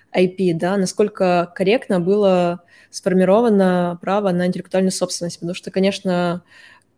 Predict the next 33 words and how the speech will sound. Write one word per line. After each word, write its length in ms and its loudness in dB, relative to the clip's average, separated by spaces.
как 180 -6
бы 80 -4
в 40 -4
любой 240 4
студии, 420 0
да, 220 0
самый 240 0
ключевой 320 0
актив, 500 -4
два 180 0
ключевых 400 -8
актива, 320 -6
да, 100 -2
это 160 -2
команда 480 2
и 680 6
сама 260 2
игра. 340 -2
Вот, 160 -8
соответственно, 380 2
важно 260 2
понимать, 380 2
что 540 2
там 160 -6
правильно 300 2
были 320 2
составлены 580 0
контракты 520 -2
с 60 -8
сотрудниками, 640 0
что 200 -4
от 60 -6
сотрудников 580 -2